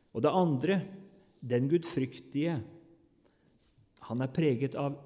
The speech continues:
ydmykhet, både i sitt forhold til Gud, men også i sitt forhold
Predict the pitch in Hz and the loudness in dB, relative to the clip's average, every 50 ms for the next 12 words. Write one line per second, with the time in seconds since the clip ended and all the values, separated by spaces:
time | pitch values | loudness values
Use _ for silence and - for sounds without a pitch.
0 | - 170 175 170 143 110 95 101 110 110 113 110 - - - 156 160 135 - - | -4 -2 0 2 0 0 0 -2 -2 -2 -2 -4 -6 -8 -6 -6 -6 -6 -8 -12
1 | - - - - _ _ _ _ _ _ _ _ _ _ _ _ _ _ _ _ | -18 -20 -20 -20 _ _ _ _ _ _ _ _ _ _ _ _ _ _ _ _
2 | _ _ - - 117 107 127 156 147 123 110 117 110 - 151 135 - - 156 135 | _ _ -14 -12 -6 0 2 4 4 4 2 -2 -4 -4 -6 -6 -2 -2 0 0
3 | 123 120 113 - 147 139 120 123 143 170 175 165 - - - - - _ _ _ | 0 0 -2 -4 -6 -6 -4 -4 -4 -4 -4 -6 -10 -16 -20 -20 -20 _ _ _
4 | _ _ _ _ _ 127 131 131 - 127 123 - - - 139 127 - 143 131 - | _ _ _ _ _ -8 -6 -4 -4 -4 -4 -2 -2 -4 -4 -4 -4 -8 -10 -6
5 | - - 135 120 117 110 - | -4 -2 -2 0 -2 -4 -4